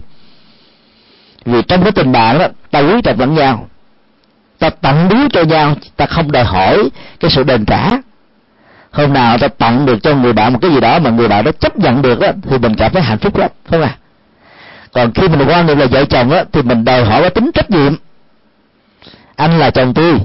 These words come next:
anh phải làm việc A, việc B, việc C cho tôi. Anh phải làm việc A, việc B, việc C cho con. Anh phải làm việc A, việc B, việc C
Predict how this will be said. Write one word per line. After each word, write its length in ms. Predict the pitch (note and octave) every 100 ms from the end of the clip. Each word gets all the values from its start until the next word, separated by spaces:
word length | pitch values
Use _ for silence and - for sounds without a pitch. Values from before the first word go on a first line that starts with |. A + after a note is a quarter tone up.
| - - - _ _
anh 180 | D#3+ D#3
phải 140 | E3+
làm 240 | C#3+ B2 G#2+
việc 160 | B2
A, 360 | - E3 E3 D3 -
việc 160 | A2+ -
B, 100 | D#3 E3 E3
việc 120 | A#2+
C 220 | - D#3+ D#3+
cho 80 |
tôi. 300 | D#3+ E3+ D3 - - - _ - - _ -
Anh 160 | D3
phải 100 | C3+
làm 160 | D3+ A2+
việc 140 | B2
A, 300 | C#3+ D#3+ D#3+
việc 200 | A#2+ A#2+
B, 80 | - E3 C3
việc 80 |
C 280 | B2 E3 D#3+
cho 80 | D#3+
con. 380 | C#3+ E3 E3+ B2 A2 _ _ _ _ _
Anh 140 | D3
phải 120 | C#3
làm 120 | D#3 A2
việc 160 | A#2+
A, 340 | - E3 E3+ D3
việc 180 | B2
B, 60 | C3+
việc 220 | D#3+ C3
C 80 | -